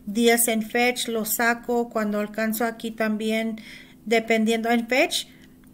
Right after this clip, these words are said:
sé que hay cosas de tres dólares o de cinco dólares, pero sí, la verdad, ahí sí me espero a diez porque tres dolaritos, pues, no se me hace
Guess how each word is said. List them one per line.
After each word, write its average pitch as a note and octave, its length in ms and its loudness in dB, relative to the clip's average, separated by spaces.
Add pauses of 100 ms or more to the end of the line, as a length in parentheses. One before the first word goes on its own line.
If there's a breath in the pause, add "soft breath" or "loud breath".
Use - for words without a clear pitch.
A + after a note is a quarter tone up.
(360)
sé C#4 320 4
que D#4 100 4
hay C#4+ 140 4
cosas B3+ 420 0
de A#3+ 120 0
tres A3+ 280 -2
dólares A#3 540 -2
o G#3 100 -4
de G3+ 140 -2
cinco A3 320 -2
dólares, A3 440 -2
pero G#3+ 240 -2
sí, G#3 160 -4
la A#3 160 0
verdad, A3 360 -2
ahí A3 240 0
sí A#3+ 100 -4
me A#3+ 120 0
espero A3+ 360 0
a A3 140 0
diez A3 280 -2
porque G#3+ 500 -6 (360 loud breath)
tres C#4+ 240 0
dolaritos, D4+ 560 0
pues, A#3+ 160 -10
no A#3 160 -2
se A#3+ 140 -2
me B3 100 0
hace A#3+ 280 -2